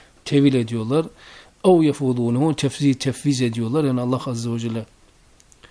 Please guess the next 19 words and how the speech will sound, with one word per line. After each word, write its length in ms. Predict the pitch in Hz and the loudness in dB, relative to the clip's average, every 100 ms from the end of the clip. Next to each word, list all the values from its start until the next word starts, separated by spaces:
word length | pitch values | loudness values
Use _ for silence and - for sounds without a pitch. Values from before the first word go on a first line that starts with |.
| _ _ _ _ - | _ _ _ _ -2
hem 380 | 131 185 135 - _ | 2 2 0 -6 _
yani 140 | 120 113 | -6 -4
hakikatını 720 | 135 - 131 139 127 156 170 | -4 -4 -4 -2 0 2 2
ha, 300 | 107 123 170 _ _ _ - - _ _ _ _ _ _ _ - - - | 2 -4 -10 _ _ _ -20 -20 _ _ _ _ _ _ _ -20 -16 -8
yani 200 | 117 110 | -6 -2
hem 400 | 110 160 147 127 | 2 4 4 2
onun 560 | 127 131 139 131 117 - - _ _ - | 0 0 2 2 0 -6 -20 _ _ -6
zahiri 720 | 117 135 131 113 143 143 123 - _ _ _ _ _ _ | 0 2 2 2 4 4 2 -2 _ _ _ _ _ _
hakikatini 640 | 135 135 165 165 165 185 | -8 -4 -2 0 0 2
hem 120 | 160 175 | 2 2
de 160 | 147 | 2
batini 320 | 143 143 170 | 2 0 0
hakikatini 600 | 147 147 - 147 143 165 | -2 -4 -4 -4 -2 -2
ne 40 | 147 | 0
diyorlar? 220 | 151 185 | 0 2
Allah 280 | 156 160 156 | 2 0 -2
Azze 240 | 139 143 | -4 -2
ve 60 | 135 | 0
Celle 300 | 143 151 | 0 0